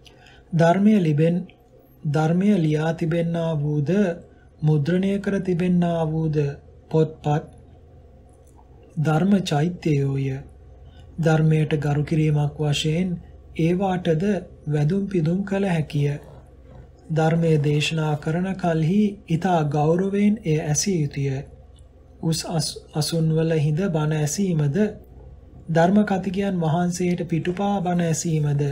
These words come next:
ධර්ම කතිකයන් වහන්සේ දෙසට පා දිගු කර හිඳ බණ ඇසීමද ධර්මයට කරන අගෞරවයෝය. තවද දහම් දෙසන තැනක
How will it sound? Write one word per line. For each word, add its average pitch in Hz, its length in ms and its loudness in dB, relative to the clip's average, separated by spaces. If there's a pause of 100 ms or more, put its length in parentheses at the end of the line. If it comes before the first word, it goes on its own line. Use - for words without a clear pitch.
(680)
ධර්ම 156 380 0
කතිකයන් 151 880 -4
වහන්සේ 151 540 0
දෙසට 147 440 0 (580)
පා 160 280 0
දිගු 147 260 -2
කර 185 200 -2 (500)
හිඳ 165 280 0 (460)
බණ 165 300 -4
ඇසීමද 156 600 0 (800)
ධර්මයට 196 600 2
කරන 180 320 -4
අගෞරවයෝය. 143 1120 0 (1080)
තවද 175 400 -2 (460)
දහම් 160 380 0 (160)
දෙසන 156 480 -2
තැනක 147 400 -2